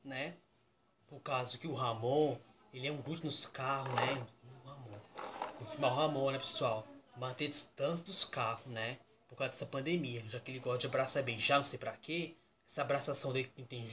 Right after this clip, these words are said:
tem má fim, né? A gente tem que conversar com o Rei Madrinho, tá orientando o Ramon Rio certo, né?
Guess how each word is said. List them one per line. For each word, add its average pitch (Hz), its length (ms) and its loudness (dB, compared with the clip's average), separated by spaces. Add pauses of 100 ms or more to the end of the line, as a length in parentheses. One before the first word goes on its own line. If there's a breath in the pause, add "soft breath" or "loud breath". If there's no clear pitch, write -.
(140)
tem 127 120 -10
má 117 100 -4
fim, 160 420 -6 (440)
né? 135 280 -4 (480)
A 127 40 -12
gente 127 200 4
tem 143 140 0
que 156 420 -8 (500)
conversar 165 480 0
com 170 100 -2
o - 20 2
Rei 160 80 2
Madrinho, 165 560 0
tá 131 160 -4
orientando 160 720 0
o - 20 -2
Ramon 139 280 0
Rio 127 220 -4
certo, 117 560 4
né? 127 280 0